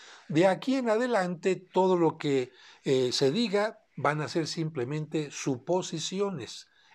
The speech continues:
elucubraciones, como se dice popularmente. De hecho, Jeremías, que vivió as-, entre el seiscientos cincuenta y el quinientos ochenta y cinco, predijo lo siguiente, y esto está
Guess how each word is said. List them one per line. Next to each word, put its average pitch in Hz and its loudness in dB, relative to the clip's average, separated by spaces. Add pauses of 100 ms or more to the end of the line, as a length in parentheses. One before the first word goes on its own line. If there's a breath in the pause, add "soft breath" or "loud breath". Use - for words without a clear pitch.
elucubraciones, 170 0
como 127 -4
se 127 -2
dice 147 -4
popularmente. 180 -6 (880 loud breath)
De 190 10
hecho, 240 2 (260 loud breath)
Jeremías, 202 0 (240)
que 123 2
vivió 123 -2
as-, 170 -2
entre 139 -2
el 127 -4
seiscientos 165 -2
cincuenta 160 -2
y 113 -4
el 113 -4
quinientos 147 -4
ochenta 123 -4
y 170 -4
cinco, 147 -8 (420 loud breath)
predijo 160 0 (120)
lo 135 2
siguiente, 165 -4 (300)
y 139 4
esto 143 2
está 160 -2